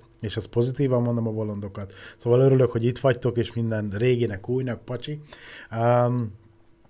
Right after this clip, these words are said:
nagyjából a, a, a konstrukció az, az, az végigfutott ugyanaz, ami eddigiekben is. Ö, néha-néha azért bepróbálkozok egy-két új dologgal,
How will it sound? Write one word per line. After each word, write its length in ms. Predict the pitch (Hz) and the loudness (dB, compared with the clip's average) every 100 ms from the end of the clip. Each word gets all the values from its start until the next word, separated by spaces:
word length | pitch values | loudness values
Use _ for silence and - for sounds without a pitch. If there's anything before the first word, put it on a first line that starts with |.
| _ _ - | _ _ -2
nagyjából 420 | 147 165 160 147 | 2 6 6 8
a, 280 | 139 131 131 | 6 4 2
a, 480 | 131 131 131 131 127 | 0 0 0 -2 -4
a 80 | 123 | 0
konstrukció 640 | 143 139 135 113 127 123 | 2 2 0 0 2 4
az, 200 | 120 117 | 4 2
az, 240 | 127 110 - | -2 -4 -4
az 120 | 120 | -2
végigfutott 640 | 120 127 120 131 120 117 131 | 2 2 0 -4 -4 -4 -2
ugyanaz, 480 | 123 120 117 117 - - - - | 0 0 0 -2 -6 -20 -20 -14
ami 240 | 107 113 | -6 0
eddigiekben 720 | 120 113 110 107 110 104 98 104 | 2 2 0 0 0 0 -2 0
is. 280 | 135 143 - - - - | 0 0 -8 -18 -14 -4
Ö, 220 | 113 113 | 0 2
néha-néha 480 | 131 120 120 107 107 | 4 4 2 2 0
azért 220 | 107 113 | 0 0
bepróbálkozok 760 | 113 113 107 107 98 113 107 | 0 0 0 0 -2 -2 -2
egy-két 380 | 117 104 113 101 | -2 -4 -6 -4
új 140 | 110 101 | -4 -2
dologgal, 600 | 131 147 135 123 117 | 2 4 2 0 0